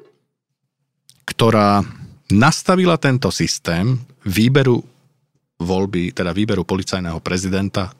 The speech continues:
takže zbavili politickej zodpovednosti ministra, lebo veď brannobezpečnostný výbor musí dať odporúčanie a minister môže mať akúkoľvek inú personálnu predstavu o policajnom prezidentovi, ak mu to brannobezpečnostný výbor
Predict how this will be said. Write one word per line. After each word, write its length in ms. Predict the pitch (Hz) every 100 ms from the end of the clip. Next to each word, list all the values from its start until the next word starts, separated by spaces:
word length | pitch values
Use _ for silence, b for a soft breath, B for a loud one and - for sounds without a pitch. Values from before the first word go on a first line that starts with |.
| -
takže 480 | 98 98 101 95 - B B B B B
zbavili 500 | 95 95 131 156 123
politickej 560 | 110 113 113 107 - 95
zodpovednosti 680 | 95 - 101 95 92 - 73
ministra, 460 | 80 85 - 113
lebo 180 | 101 95
veď 240 | 98 107 113
brannobezpečnostný 1040 | 135 160 139 120 - - 117 - 113 104
výbor 480 | 110 135 107 87 85 _ -
musí 320 | 107 - 110
dať 180 | 95 87
odporúčanie 960 | 87 - 95 90 - 104 101 113 131 131 B B B B B
a 320 | 95 92 92 -
minister 400 | 123 131 127 131
môže 320 | 120 127 127
mať 300 | 123 117 120 _ _ _ _ _ _ _ -
akúkoľvek 680 | 135 135 147 131 123 113 131
inú 240 | 135 120 107
personálnu 600 | 117 110 113 107 101 95
predstavu 400 | 104 - 113 107
o 80 | 95
policajnom 480 | 101 104 113 101 90
prezidentovi, 640 | 104 113 107 117 117 123
ak 160 | - 127
mu 120 | 123 117
to 160 | 98
brannobezpečnostný 920 | 90 123 127 117 - 104 104 - 82
výbor 400 | 82 95 78 78